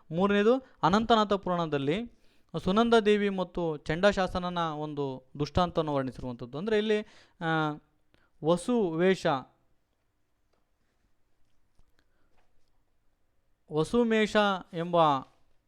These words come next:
ಅರಸನ ಪತ್ನಿಯಾದಂತಹ ಸುನಂದ ದೇವಿಯನ್ನ ಅವನ ವಶು ಶೇಣನ ಅತ್ಯಂತ ಪ್ರೀತಿಯ ಗೆಳೆಯನಾದಂತಹ, ಆ, ಚಂಡಾಶಾಸನನು ಅವಳನ್ನು ಬೇಕು ನನಗೆ ಅಂತ ಪಡೀಲಿಕ್ಕೆ ಪಡುವಂತಹ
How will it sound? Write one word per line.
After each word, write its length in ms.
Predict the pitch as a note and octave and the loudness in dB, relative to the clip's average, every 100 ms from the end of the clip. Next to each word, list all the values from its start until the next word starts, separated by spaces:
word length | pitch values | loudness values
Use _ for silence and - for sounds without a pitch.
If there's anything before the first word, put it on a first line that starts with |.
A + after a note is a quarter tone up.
| _ _ - | _ _ 0
ಅರಸನ 500 | C#3+ G#3+ A3 G#3+ G3+ | 4 4 4 2 0
ಪತ್ನಿಯಾದಂತಹ 920 | - F3+ - F3+ E3+ D#3+ D#3+ G3 G#3+ | 0 -4 -4 -4 -4 -4 -8 -6 -6
ಸುನಂದ 460 | - E3 G#3+ A#3+ A3+ G#3+ | -6 -2 0 2 2 2
ದೇವಿಯನ್ನ 520 | F#3+ F3+ E3 D3+ D#3 G3+ A3 - _ _ | 2 0 -2 -4 -4 -6 -8 -14 _ _
ಅವನ 240 | D#3+ F#3 F3+ D#3+ D3 _ D#3 | 0 2 2 0 -2 _ -2
ವಶು 480 | F3+ - B3+ G#3+ - _ | -2 0 -2 -2 -8 _
ಶೇಣನ 440 | - F#3+ G#3 G3+ F#3 D#3+ - _ | -2 2 2 2 0 -2 -6 _
ಅತ್ಯಂತ 460 | D#3+ - - G#3 G3 | -6 -2 -2 0 -2
ಪ್ರೀತಿಯ 520 | F#3 G3+ G#3 G#3 G3+ | -2 0 2 2 0
ಗೆಳೆಯನಾದಂತಹ, 880 | E3 E3 F3+ F3 E3 D#3+ D3 E3 F3+ A3+ - _ _ - | 0 0 0 0 -4 -6 -8 -6 -4 -6 -8 _ _ -8
ಆ, 100 | E3 | -6
ಚಂಡಾಶಾಸನನು 1000 | D#3 - F3 A3 A3+ G#3 G3 G3 G3+ A#3 | -4 -4 2 6 6 6 2 0 -4 -2
ಅವಳನ್ನು 420 | G#3 F3+ E3+ D#3+ | -2 0 -2 -2
ಬೇಕು 400 | C#3 F3 G#3+ G#3+ | 2 4 4 2
ನನಗೆ 320 | F#3+ F3+ E3+ | -4 -4 -6
ಅಂತ 180 | E3 D#3+ | -8 -6
ಪಡೀಲಿಕ್ಕೆ 640 | D#3 D#3 D#3 E3+ D#3 G3+ | -6 -4 -4 -6 -6 -6
ಪಡುವಂತಹ 580 | G3+ D#3+ D3+ D3 D3 E3+ | -6 -4 -4 -4 -8 -10